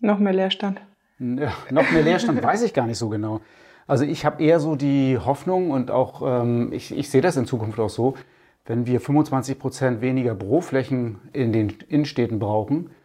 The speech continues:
Speaker 2: dann haben wir aber auch den Platz wieder für Wohnen in der Innenstadt.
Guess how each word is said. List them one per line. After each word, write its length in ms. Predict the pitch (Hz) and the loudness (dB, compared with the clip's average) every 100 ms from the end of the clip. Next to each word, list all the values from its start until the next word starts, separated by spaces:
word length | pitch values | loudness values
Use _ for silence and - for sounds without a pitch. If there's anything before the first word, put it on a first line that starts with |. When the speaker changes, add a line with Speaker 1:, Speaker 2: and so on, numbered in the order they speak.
| _ | _
Speaker 2:
dann 180 | - 101 | -2 0
haben 160 | 123 131 | 2 2
wir 120 | 117 | 2
aber 180 | 110 135 | 0 -4
auch 180 | 127 - | -4 -2
den 200 | 117 - | -6 -2
Platz 320 | 120 - - | -4 -4 -6
wieder 200 | 120 117 | -4 -6
für 680 | - 120 120 113 113 110 113 - _ _ _ _ _ _ | -8 -4 0 2 0 -4 -8 -20 _ _ _ _ _ _
Wohnen 540 | 120 165 165 101 92 - _ _ | 2 4 2 -2 -8 -18 _ _
in 140 | 147 | 0
der 120 | 107 104 | 2 2
Innenstadt. 460 | 101 - 98 - | 0 -2 -4 -6